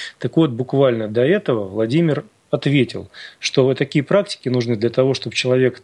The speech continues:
немножечко тормознул со своих эмоциях, переживаниях, отстранился от всего того, что его беспокоит, посмотрел на мир другими глазами,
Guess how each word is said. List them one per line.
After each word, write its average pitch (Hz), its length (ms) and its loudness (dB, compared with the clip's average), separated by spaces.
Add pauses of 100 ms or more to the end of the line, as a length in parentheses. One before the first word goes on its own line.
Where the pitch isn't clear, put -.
немножечко 131 440 0
тормознул 139 520 2
со - 140 -4
своих 113 400 0
эмоциях, 143 460 0
переживаниях, 120 800 0 (340)
отстранился 135 960 0
от 107 140 -10
всего 131 380 0
того, 123 240 2
что - 160 -6
его 113 80 2
беспокоит, 143 720 0
посмотрел 131 420 0
на 127 120 2
мир 170 300 0
другими 135 460 0
глазами, 127 640 2